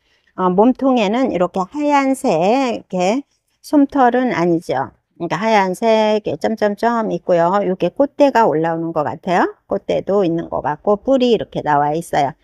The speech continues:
키코 남봉옥, 어, 금에서만 뿔이 나온다고 합니다. 이게 오만 육천 원. 가격, 조금 착한 가격으로 이제 내주신 거고요. 캐샤가 가격은,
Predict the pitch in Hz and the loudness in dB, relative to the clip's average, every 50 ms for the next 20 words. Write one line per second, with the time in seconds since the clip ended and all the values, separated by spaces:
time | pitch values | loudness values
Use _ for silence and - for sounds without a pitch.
0 | _ _ _ _ _ _ - - 233 - _ - 247 233 220 202 214 165 185 185 | _ _ _ _ _ _ -2 -2 -2 -2 _ 2 4 4 4 2 -2 -4 -2 0
1 | 175 180 175 165 160 170 202 233 285 285 - - _ _ _ _ _ _ _ _ | 2 4 4 4 4 4 4 4 4 4 2 -4 _ _ _ _ _ _ _ _
2 | _ _ _ _ - 185 175 170 165 - - 240 247 269 269 247 247 - 233 214 | _ _ _ _ -4 -2 0 0 -2 -2 0 2 4 4 4 2 2 2 0 2
3 | 233 254 269 269 - 247 208 196 202 208 180 147 156 165 165 170 151 156 160 165 | 2 2 0 0 0 0 2 2 2 0 0 -2 -2 -4 -6 -6 -6 -6 -6 -6
4 | 196 220 208 196 175 156 143 139 160 170 175 202 247 269 254 190 175 - 175 175 | -6 -4 -4 -4 -2 -2 -2 -2 0 -2 0 0 0 0 -2 -2 -2 0 0 2
5 | 165 202 226 240 233 226 208 190 202 208 - - - 220 180 165 151 147 156 165 | 2 2 4 4 2 2 2 -2 -4 -6 -8 -4 -2 0 0 0 0 -2 -4 -6
6 | 156 - - 185 190 190 196 208 208 220 220 214 - - 233 - 262 254 - - | -10 -14 -10 -6 -4 0 2 4 4 4 2 0 -2 -2 -2 0 0 -4 -4 -4
7 | 285 285 - 302 285 269 269 - - 160 160 202 226 220 180 156 139 151 160 175 | -8 -8 -4 -4 -2 -2 -4 -6 -6 -4 0 2 2 2 2 2 0 0 0 0
8 | 196 196 - - 107 151 175 190 202 190 - 147 143 147 - - 165 170 - 190 | 0 -2 -4 -4 -4 -2 0 0 0 0 0 -2 -2 -2 -6 -8 -10 -6 -4 -4
9 | 190 180 160 123 127 - 151 165 185 202 233 285 330 392 415 _ _ _ _ _ | -2 0 0 0 0 0 0 2 4 4 4 4 2 2 0 _ _ _ _ _
10 | _ _ _ _ _ _ _ _ _ _ _ _ _ _ _ - - - - - | _ _ _ _ _ _ _ _ _ _ _ _ _ _ _ -20 -20 -20 -20 -20
11 | - _ - - 320 330 330 330 - - 294 262 233 233 - 262 254 214 - - | -20 _ -2 2 4 4 4 4 2 0 2 2 2 2 4 4 4 4 2 0
12 | 196 196 196 196 185 180 220 240 226 165 156 147 170 | -4 -2 2 2 2 2 2 0 0 -2 -4 -6 -10